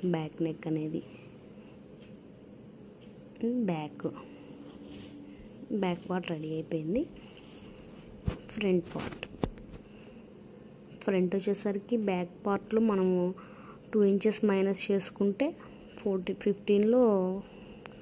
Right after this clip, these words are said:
మనకి థర్టీన్ ఇంచెస్ వస్తుంది. దాంట్లో ఫ్రంట్ పార్ట్ అనేది మనం మన కటింగ్ని బట్టి, మన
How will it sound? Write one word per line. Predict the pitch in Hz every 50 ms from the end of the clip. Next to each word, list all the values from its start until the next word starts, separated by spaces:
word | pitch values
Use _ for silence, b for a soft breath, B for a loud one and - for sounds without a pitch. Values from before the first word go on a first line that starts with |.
| B B - - - 190
మనకి | 185 180 180 175 175
థర్టీన్ | - 175 170 - 180 180 180
ఇంచెస్ | 180 180 170 175 170 165 170
వస్తుంది. | 170 - - - - 170 170 170 180 226 277 B B B B B B B B B B B B B B B B - - - - - - 220 214 202 190
దాంట్లో | 185 180 185 185 185 262 269 269 - -
ఫ్రంట్ | 220 208 202 202 190 - -
పార్ట్ | 196 196 196 - 202
అనేది | 202 202 202 214 214 196
మనం | 190 185 185 185
మన | 180 180 180 175 180
కటింగ్ని | 185 180 170 190 190 190 190 196 196 190 185
బట్టి, | 180 175 - 202 196 202 233 - B B B B B B B B - 202
మన | 190